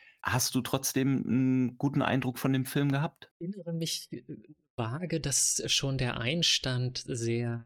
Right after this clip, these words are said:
Speaker 2: eklig und blutig war. Ich glaube, das erste ist diese Halskrause, die jemand umhat und, äh, er muss irgendwas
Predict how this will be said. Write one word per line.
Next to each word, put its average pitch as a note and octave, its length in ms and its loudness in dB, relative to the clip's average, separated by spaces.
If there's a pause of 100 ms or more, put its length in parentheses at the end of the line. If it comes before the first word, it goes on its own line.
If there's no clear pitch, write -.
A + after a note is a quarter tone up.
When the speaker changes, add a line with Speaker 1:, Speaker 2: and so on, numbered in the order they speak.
(100)
Speaker 2:
eklig B2 460 -2
und B2 120 -2
blutig A#2+ 500 -4
war. A#2+ 380 -2
Ich - 180 -8
glaube, B2 460 -2
das - 460 -4
erste C3+ 580 -4
ist - 680 -2
diese B2 680 -2
Halskrause, C3 880 -2
die B2+ 140 -2
jemand B2 380 0
umhat C3 580 -4
und, B2+ 460 -4
äh, C3 200 -4
er C3 140 -4
muss B2 180 -2
irgendwas B2 580 -4